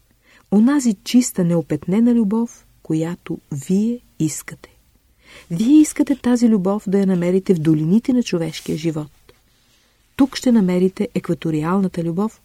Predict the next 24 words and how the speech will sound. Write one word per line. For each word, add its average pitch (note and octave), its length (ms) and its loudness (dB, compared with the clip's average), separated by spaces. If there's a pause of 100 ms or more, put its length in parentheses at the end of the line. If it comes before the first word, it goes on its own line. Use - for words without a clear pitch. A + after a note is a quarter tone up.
която D#3 720 -6
има A3 360 2 (260)
тия E3+ 220 0
противоречия. D3+ 880 -8 (1120)
Но E3+ 340 2
между E3+ 340 2
любовта D#3+ 420 -4
на E3 100 -2
Северния G#3 540 4
полюс F3 540 -4
и E3 140 0
екваториалната D#3+ 840 -4
любов A3 480 -2 (320)
има F#3 240 2
връзка. F3+ 440 -4 (760)
Любовта F3 460 2
на G3+ 100 4
долините F3+ 640 0 (440)
зависи D#3+ 460 -2
от D3+ 140 -2
високите F#3+ 560 -4
положения. D#3+ 760 -6 (920)
В F3 40 -4
живота E3+ 600 -2